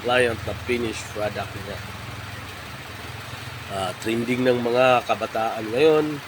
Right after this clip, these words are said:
Lahat naka-taper fade halos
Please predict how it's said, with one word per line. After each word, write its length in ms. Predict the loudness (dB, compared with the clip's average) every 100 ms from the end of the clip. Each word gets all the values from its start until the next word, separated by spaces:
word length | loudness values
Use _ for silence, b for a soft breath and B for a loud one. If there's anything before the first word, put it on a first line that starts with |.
| -14 -14 -14 -14 -14 -14 -14 -14 -14 -12 -12 -12 -12 -12 -12 -12 -12 -10 -10 -12 -12 -12 -12 -10 -4
Lahat 400 | -2 2 2 2 -4 -4
naka-taper 800 | -2 0 -2 0 -2 2 2 2
fade 240 | 0 -2 -2 -8 -6
halos 640 | -4 -2 -2 -2 -4 -4